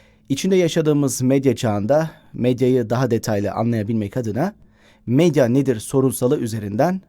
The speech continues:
hareket ederek programımızı birlikte gerçekleştireceğiz. Yani bugünkü iletişim meselemiz medya nedir sorusu bağlamında işleyecek.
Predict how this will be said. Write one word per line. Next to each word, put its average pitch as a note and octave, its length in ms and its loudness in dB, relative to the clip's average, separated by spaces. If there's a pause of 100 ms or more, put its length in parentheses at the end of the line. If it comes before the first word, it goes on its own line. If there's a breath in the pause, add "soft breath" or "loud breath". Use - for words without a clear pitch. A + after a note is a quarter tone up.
hareket G#2 440 -4
ederek C3+ 380 -2
programımızı A2+ 680 -2 (220)
birlikte B2+ 380 -2
gerçekleştireceğiz. G2+ 1080 -6 (960 soft breath)
Yani E3+ 200 2
bugünkü F3+ 340 0
iletişim F3 440 2
meselemiz E3+ 720 2
medya D3 400 4
nedir C#3 280 4
sorusu A#2 580 -2 (140)
bağlamında A2 640 2 (720)
işleyecek. G2+ 600 -6